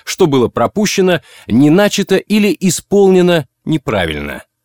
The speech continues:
Забегая вперёд, я скажу, что через три года нам удалось получить во время очередного, ставшего ежегодным опроса, результат в девяносто восемь процентов. Да, это не сто процентов, но это очень,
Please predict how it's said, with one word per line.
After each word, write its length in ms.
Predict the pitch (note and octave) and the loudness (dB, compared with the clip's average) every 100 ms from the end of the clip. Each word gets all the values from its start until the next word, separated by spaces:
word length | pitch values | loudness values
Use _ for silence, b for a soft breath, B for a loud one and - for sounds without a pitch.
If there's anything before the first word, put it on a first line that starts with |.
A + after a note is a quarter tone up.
| _ _ - | _ _ -8
Забегая 480 | G#2+ D#3 F3+ E3+ E3+ | -2 0 0 2 0
вперёд, 420 | - G3+ G#3+ F#3 | 0 -2 0 0
я 100 | E3+ | -2
скажу, 400 | E3 G3 F3 C3+ | -4 -4 -2 -2
что 180 | - A#2+ | -4 -6
через 260 | - B2 - | -4 -4 -2
три 200 | C#3 C3+ | -2 0
года 260 | D#3 D3+ | 0 2
нам 220 | D3+ D3 D3 | 2 2 0
удалось 360 | D3 D3 D3+ | 0 0 -2
получить 440 | - C#3 C#3 D3+ B2+ | -2 -4 -2 -4 -2
во 100 | C3 | -2
время 280 | C#3 C3+ | 0 -2
очередного, 600 | C3 - D3+ D3 C#3 F2+ | -2 -2 -2 0 0 -2
ставшего 460 | E2 - A2+ - G#2 | -4 -6 -6 -4 -4
ежегодным 680 | G#2+ A#2 C3+ C3 A#2 F2 F2 | -2 -2 -2 -2 -2 -2 -6
опроса, 500 | G2+ G3+ G3 E3+ C#3 b - | -4 -4 -2 -4 -4 b -4
результат 600 | A#2+ A#2+ A2+ G2 - - - | -2 0 -2 0 -2 -2 -10
в 160 | G#2 G2 | -10 -4
девяносто 600 | A2 A2+ C3+ D3 - G2+ | -2 0 0 -2 -4 -4
восемь 340 | F#2+ - E2+ | -4 -6 -8
процентов. 600 | E2 - E2+ C2+ - - _ _ | -8 -8 -10 -12 -16 -20 _ _
Да, 440 | - G2 B2 F2 - | -18 -6 -2 -2 -4
это 240 | A#2 - | -8 -6
не 140 | D3+ D#3+ | -6 -6
сто 260 | - F#2+ | -8 -10
процентов, 720 | - D2+ - D2+ C#2 - - _ _ _ | -8 -12 -10 -12 -14 -16 -18 _ _ _
но 200 | - G#2 | -4 -2
это 240 | A2 G2 A#2 | -2 -2 -4
очень, 460 | C3+ C3+ - C#2 | -2 -4 -6 -12